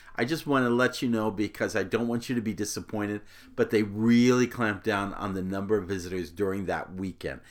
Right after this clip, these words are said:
It's really just for those who are staying on the campground. But between now and that weekend, if you wanna check out the decorations, you're gonna have some, a pretty amazing experience over there in Fort Wilderness.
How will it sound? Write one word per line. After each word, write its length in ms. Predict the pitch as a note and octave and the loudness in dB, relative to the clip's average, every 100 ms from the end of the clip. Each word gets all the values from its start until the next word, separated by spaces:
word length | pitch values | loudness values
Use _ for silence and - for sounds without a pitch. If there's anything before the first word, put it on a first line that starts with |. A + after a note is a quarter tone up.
| - - | -20 -6
It's 240 | G#2+ G#2+ | -6 -4
really 560 | F#2+ G#2 A#2+ B2 A#2 G#2 | -8 2 4 6 4 -2
just 540 | F2+ G2 G2+ - - | -4 0 0 -2 -10
for 480 | - G#2 F2 E2+ - - - - - | -6 0 0 0 -6 -14 -18 -18 -4
those 380 | G#2 A2 G#2+ G#2 | 2 4 4 2
who 100 | A2+ | -2
are 100 | G2+ | -2
staying 360 | - A2+ G2 F2+ | 0 0 0 -2
on 80 | |
the 80 | E2+ | -6
campground. 400 | - G#2+ F2+ - - | -4 -6 -4 -10 2
But 180 | A3 - | 2 4
between 480 | F3+ - D4+ F4 | -2 -2 0 2
now 320 | D3+ B2+ A2+ - | 4 4 4 2
and 160 | C3 A2 | -2 2
that 260 | B2+ C#3+ | 2 2
weekend, 500 | C#3 C3+ - F#3+ A#3 - - - | 0 0 0 -2 -4 -8 -16 -18
if 140 | - - | -14 -4
you 80 | E3 | 0
wanna 180 | E3+ | 0
check 240 | - F#3+ F3 | 0 0 2
out 160 | D#3+ | 2
the 80 | - | 2
decorations, 880 | A#2+ B2 - B2 C3 C#3 E3+ E3+ D#3 - - - - - | 0 0 0 4 4 2 -2 -4 -8 -18 -20 -20 -14 0
you're 140 | B2+ | 4
gonna 220 | C3 A2+ | 6 4
have 220 | G2+ G#2 | 2 2
some, 380 | - A#2 G2 G2 - | 2 -2 -2 -6 -10
a 260 | - - A#2 | -14 -4 -4
pretty 320 | - D3 B2+ | 2 4 6
amazing 600 | G2+ G2+ G#2+ G#2+ F#2+ F#2+ | 4 2 2 2 0 -4
experience 680 | F2 - - F2+ E2 D#2 - - - - | -6 -10 -6 -4 -2 -4 -12 -20 -20 0
over 240 | B2+ A2+ A2 | 2 4 4
there 280 | F#2 F2 E2+ | 4 2 0
in 60 | |
Fort 380 | F2 - F#2 - | -4 -4 -4 -4
Wilderness. 580 | F2 F#2 F2 D2+ C2+ | -4 -2 -4 -6 -10